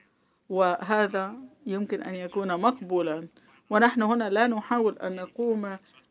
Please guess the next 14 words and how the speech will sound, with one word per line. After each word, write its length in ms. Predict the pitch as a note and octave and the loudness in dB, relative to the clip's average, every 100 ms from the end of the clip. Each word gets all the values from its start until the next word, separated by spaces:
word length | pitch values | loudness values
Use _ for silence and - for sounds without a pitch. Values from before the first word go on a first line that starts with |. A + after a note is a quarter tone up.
| - | -20
باختتام 1400 | F3+ G3+ G3 F#3 - F#3 F#3 F#3 - G3 - F#3+ A#3+ A3+ | -8 -2 0 0 0 -2 -2 -4 -6 -6 -4 -4 -2 -4
هذه 320 | F#3 F#3+ F#3 | -6 -6 -6
المناقشة، 600 | F#3 F#3 F#3 - D4 - | -6 -4 -6 -4 -4 -2
ولكن 380 | E3+ F#3 G#3 F#3+ | 0 0 -2 -4
أن 140 | F3+ F3+ | -8 -8
يكون 320 | F3+ A#3 G#3 | -6 -4 -4
عندنا 480 | F#3 A#3 G#3 F#3 F#3 | -2 -2 -2 -6 -4
فهم 300 | A3 G#3 F#3 | -4 -4 -6
بالنسبة 400 | F3+ G3+ - F3+ | -6 -6 -2 -2
للنقطة 360 | F3 A3 A3 | -4 -6 -6
التي 260 | F#3+ G3 F#3 | -6 -6 -8
قد 180 | F3 E3+ | -6 -6
وصلنا 480 | E3+ A#3 A3+ G3+ | -6 -4 -4 -6
إليها، 540 | D#3 E3+ F#3+ G3 G#3+ | -8 -4 -2 -2 -4